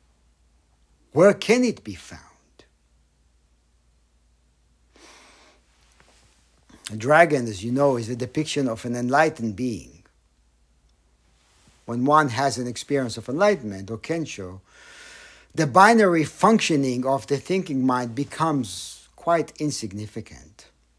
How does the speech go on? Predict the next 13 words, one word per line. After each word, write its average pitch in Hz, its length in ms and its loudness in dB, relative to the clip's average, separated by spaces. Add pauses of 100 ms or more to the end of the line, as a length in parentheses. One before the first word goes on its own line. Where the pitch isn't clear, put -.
(1400)
The 135 100 -8
conceptual 139 920 -2
dividing 135 540 4
walls 139 640 2 (380)
drop 135 340 4
away, 127 440 -4 (1600)
and 135 220 -2
reality 165 540 4
appears 131 880 -8 (140)
as 110 180 -10
it 123 140 -4
is, - 540 -4 (360)
one 147 540 4